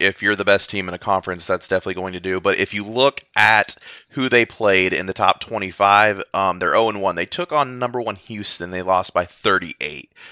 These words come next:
They took on Saint Mary's, which is another five seed, and they lost by eight. They took on Utah State, who's a ten seed. They lost by ten.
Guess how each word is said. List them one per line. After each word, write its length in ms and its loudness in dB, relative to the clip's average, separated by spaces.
They 140 2
took 200 0
on 200 2
Saint 320 -4
Mary's, 340 0
which 160 -6
is 100 -10
another 300 0
five 340 2
seed, 380 -6
and 100 -4
they 120 0
lost 300 0
by 200 -2
eight. 220 -12
They 100 -2
took 180 -4
on 160 2
Utah 320 -4
State, 460 -4
who's 200 -10
a 60 -8
ten 260 0
seed. 380 -2
They 120 4
lost 320 0
by 120 0
ten. 540 -4